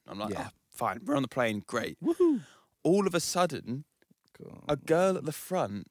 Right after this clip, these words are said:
Speaker 1: has, like, an anxiety attack.
Speaker 2: Oh.
Speaker 1: And she's like,
Speaker 2: Fair
Speaker 1: Oh,
Speaker 2: enough.
Speaker 1: I d-, like, oh,
Speaker 2: She's like, "I can't do it, I can't do it, I can't
Speaker 1: Yeah,
Speaker 2: do
Speaker 1: yeah,
Speaker 2: it."
Speaker 1: yeah. And,
Speaker 2: Yeah,
Speaker 1: so,
Speaker 2: yeah.
Speaker 1: and then everyone's like, "Oh, okay, so do you wanna leave the plane?" She's like, "Oh, no, but I need to get home." It's like, "Oh, right.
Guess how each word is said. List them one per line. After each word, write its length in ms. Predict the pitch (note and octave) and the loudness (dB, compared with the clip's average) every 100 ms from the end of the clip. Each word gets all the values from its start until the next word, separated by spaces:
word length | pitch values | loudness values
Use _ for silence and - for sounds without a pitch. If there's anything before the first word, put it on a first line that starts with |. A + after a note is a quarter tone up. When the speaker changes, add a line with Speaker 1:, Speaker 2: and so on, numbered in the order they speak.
| _ _ _ - | _ _ _ -8
Speaker 1:
has, 240 | D3 C#3+ | -2 0
like, 180 | C#3+ - | 0 0
an 120 | C3+ | -2
anxiety 500 | C#3 C#3 C3+ C#3 D3+ | 0 0 0 2 2
attack. 540 | D#3 - F3 - - - _ _ - | -2 -4 -6 -6 -12 -20 _ _ -18
Speaker 2:
Oh. 520 | D#2 F2+ F#2 E2+ - - - - - | -14 -14 -14 -18 -20 -20 -20 -20 -6
Speaker 1:
And 260 | C#3 D3+ D3 - - | -2 0 -2 -6 -16
she's 300 | - - D#3+ | -10 -6 -2
like, 180 | D#3 D3+ - | 4 4 2
Speaker 2:
Fair 100 | - | 0
Speaker 1:
Oh, 300 | D#3 D3+ D3 C#3+ | 4 4 4 2
Speaker 2:
enough. 200 | G#2+ - | -2 -4
Speaker 1:
I 80 | D3+ | -4
d-, 120 | - - | -4 -6
like, 300 | B2+ D3 C#3+ - _ - | 0 2 2 -2 _ -6
oh, 320 | E3 D#3+ D#3 | -2 0 2
Speaker 2:
She's 80 | D3+ | 6
like, 100 | A#2+ | 8
"I 120 | B2+ | 8
can't 180 | B2 C3 | 6 6
do 140 | B2+ | 6
it, 40 | A2 | 6
I 20 | |
can't 180 | - A2+ | 4 0
do 80 | A2 | -2
it, 20 | |
I 20 | F#2+ | -2
can't 80 | |
Speaker 1:
Yeah, 180 | C3+ F3+ | 2 2
Speaker 2:
do 40 | F3 | 4
Speaker 1:
yeah, 60 | |
Speaker 2:
it." 40 | F3 | 4
Speaker 1:
yeah. 100 | E3+ | 4
And, 80 | C3 | 2
Speaker 2:
Yeah, 60 | |
Speaker 1:
so, 60 | G2 - | 0 0
Speaker 2:
yeah. 80 | |
Speaker 1:
and 80 | D3+ | 0
then 220 | D#3 D3+ B2+ | 2 0 0
everyone's 260 | D#3 E3 D3+ | 0 0 2
like, 80 | D#3 | 4
"Oh, 120 | D#3+ | 4
okay, 200 | C3+ C3+ | 4 -2
so 140 | - | -4
do 80 | C3 | -2
you 60 | C#3+ | 0
wanna 100 | C3 | 2
leave 140 | C3+ | 0
the 40 | |
plane?" 160 | - D3 | -2 -4
She's 80 | A#2+ | 0
like, 100 | C3+ | 0
"Oh, 120 | C3 | 2
no, 200 | C3 B2+ | 2 0
but 180 | A2+ A#2 | 0 -2
I 80 | - | -2
need 140 | B2 | -4
to 60 | A2 | -4
get 120 | - | -6
home." 220 | B2 A#2+ F#2 | -4 -4 -4
It's 100 | - | -8
like, 100 | G#2 - | -6 0
"Oh, 260 | C#3+ G#2 | 2 2
right. 360 | G#2 B2+ G#2 - | 0 0 0 -6